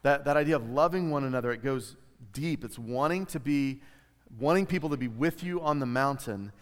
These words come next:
and needing them to be with you in the garden. And that's the discipleship that's meant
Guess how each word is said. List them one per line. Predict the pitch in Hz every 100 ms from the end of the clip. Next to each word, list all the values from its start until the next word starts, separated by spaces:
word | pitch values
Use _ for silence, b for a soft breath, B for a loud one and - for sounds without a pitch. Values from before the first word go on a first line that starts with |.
| b
and | 123 127
needing | 143 175 160 127
them | 117 110
to | -
be | 120 120
with | 123 143 131
you | 110 101 - B B
in | 135
the | 127
garden. | 113 117 113 95 92 104 - b b b b b
And | 127 127
that's | 147 185 -
the | 170
discipleship | 139 139 151 151 123 - 123 -
that's | 110 -
meant | 131 135 110 98